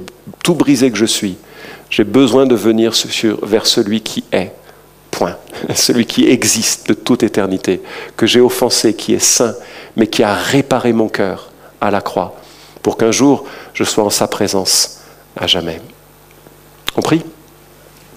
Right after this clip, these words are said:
Dieu et Père, je suis conscient que dans ce, ce message, il y a eu beaucoup d'informations données sur ta personne et c'est un peu effrayant de, de penser que l'on parle de toi avec toute la vision limitée qu'est la nôtre.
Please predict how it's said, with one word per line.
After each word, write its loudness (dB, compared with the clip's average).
Dieu 6
et 6
Père, 4
je -2
suis 0
conscient 2
que -2
dans 2
ce, 2
ce -2
message, 0
il -6
y 4
a 6
eu 4
beaucoup 0
d'informations 2
données 2
sur -2
ta -2
personne 2
et -2
c'est 0
un 2
peu 0
effrayant 0
de, 2
de -2
penser 2
que -2
l'on 2
parle 0
de 0
toi -2
avec -2
toute -2
la 2
vision 0
limitée 2
qu'est -2
la 0
nôtre. -8